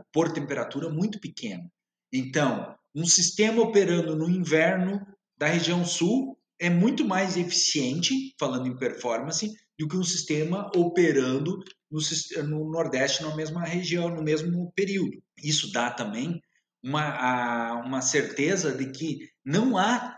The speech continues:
tanta discrepância de geração de energia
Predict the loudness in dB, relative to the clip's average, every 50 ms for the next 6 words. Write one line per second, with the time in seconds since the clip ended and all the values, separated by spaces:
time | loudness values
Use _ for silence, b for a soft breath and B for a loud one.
0 | -12 -2 0 2 2 2 2 0 0 -2 2 2 2 2 2 0 -2 -2 -2 -2
1 | 0 0 0 0 -2 -4 -4 -4 -2 -2 -4 -4 -4 -6 -6 -6 -8 -10 -12 -20
2 | _ _ _ _ _ _ _ _ -8 -6 -2 -2 2 2 2 2 2 2 2 2
3 | 0 0 0 -2 -2 -2 -4 -4 -4 -6 -6 -6 -6 -4 -4 -4 -4 -6 -8